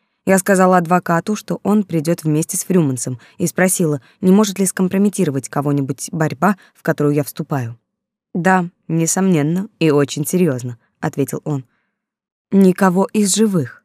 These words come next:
вскричала Жени грустным тоном, поразившим меня. «Извините, пожалуйста, может быть, скомпрометировано именно одно живое существо», — возразил Бартес. «Клянусь вам,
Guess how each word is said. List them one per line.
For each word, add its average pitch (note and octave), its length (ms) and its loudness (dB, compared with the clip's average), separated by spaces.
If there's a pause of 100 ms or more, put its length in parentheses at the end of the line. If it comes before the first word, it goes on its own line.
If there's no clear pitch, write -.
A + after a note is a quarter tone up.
(100)
вскричала D#3+ 560 0
Жени D#3+ 340 2
грустным D3+ 460 -2
тоном, F3 360 0
поразившим E3 540 -2
меня. B2 320 -6 (800)
«Извините, G#3+ 440 4
пожалуйста, C#3+ 600 -4 (240)
может D3+ 400 0
быть, D3 420 -2
скомпрометировано D3+ 840 0
именно E3 520 0
одно C#3+ 460 -2
живое D3 400 -2
существо», — F#3 680 -4 (300)
возразил D3 480 0
Бартес. C3+ 480 -4 (360)
«Клянусь G#3+ 520 4
вам, C#3 320 0